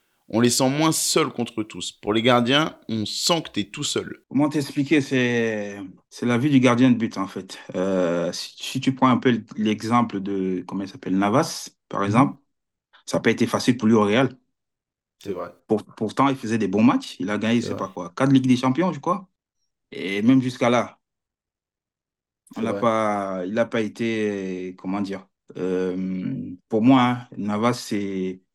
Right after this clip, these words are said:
Speaker 2: ces vingt dernières années, il fait partie des six, sept meilleurs gardiens au monde. Mais jamais on l'a mis à cette place-là.
Speaker 1: Mais pourquoi ? Parce qu'il y en a d'autres qui ont eu des résultats bien moins importants, bien moins convaincants. Je pense à De Gea, notamment, qui, sur la durée,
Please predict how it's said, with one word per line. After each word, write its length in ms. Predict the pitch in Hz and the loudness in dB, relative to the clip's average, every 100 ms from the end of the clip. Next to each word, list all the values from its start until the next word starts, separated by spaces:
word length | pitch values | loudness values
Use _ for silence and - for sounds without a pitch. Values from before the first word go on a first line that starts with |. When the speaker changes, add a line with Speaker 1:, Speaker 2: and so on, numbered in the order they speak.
| _ - | _ -20
Speaker 2:
ces 360 | - - 117 | -8 0 0
vingt 320 | 113 107 127 | 2 4 6
dernières 480 | 123 110 110 120 117 | 6 4 2 2 2
années, 180 | 110 113 | 0 0
il 60 | 117 | 0
fait 140 | 113 | -4
partie 300 | - - 117 | -8 -8 -4
des 100 | 104 | -4
six, 500 | - - 123 - - | -4 -4 -4 -4 -4
sept 240 | 120 113 | -2 -2
meilleurs 260 | 107 104 107 | -2 0 -2
gardiens 300 | 101 101 104 | -2 -4 -2
au 40 | |
monde. 240 | 104 104 - _ - | -2 -2 -4 _ -8
Mais 200 | 98 95 | -2 0
jamais 320 | 98 113 127 | 2 6 6
on 80 | 135 | 6
l'a 140 | 113 | 4
mis 120 | 113 113 | 0 0
à 60 | |
cette 200 | - 104 | -2 -6
place-là. 400 | 110 104 113 - _ | -4 -4 -6 -8 _
Speaker 1:
Mais 140 | - 170 | 2 2
pourquoi ? 340 | 214 - 240 | 2 2 4
Parce 160 | 151 127 | 6 4
qu'il 120 | 127 | 4
y 40 | |
en 80 | 117 | 4
a 80 | 123 | 2
d'autres 400 | 156 262 - - _ _ | 2 -2 -4 -16 _ _
qui 380 | - 127 120 113 - - | -6 0 0 0 -4 -2
ont 160 | 117 127 | 4 6
eu 60 | |
des 160 | 117 120 | 8 8
résultats 600 | 117 110 113 139 127 - | 6 2 4 6 6 2
bien 220 | 107 123 123 | 2 4 6
moins 300 | 123 120 113 | 4 4 4
importants, 480 | - 110 - 220 | 2 -2 0 0
bien 200 | 175 120 | 2 4
moins 240 | 117 120 117 | 6 4 2
convaincants. 600 | - 123 110 120 147 208 | 2 2 4 2 2 -2
Je 80 | - | -2
pense 180 | 104 104 | 0 2
à 80 | |
De 160 | 95 101 | 2 0
Gea, 220 | 147 170 | 0 0
notamment, 380 | 160 120 131 196 | 0 2 0 -2
qui, 120 | - | -2
sur 180 | - 107 | -2 4
la 120 | 107 | 4
durée, 480 | 110 110 123 139 | 4 4 4 4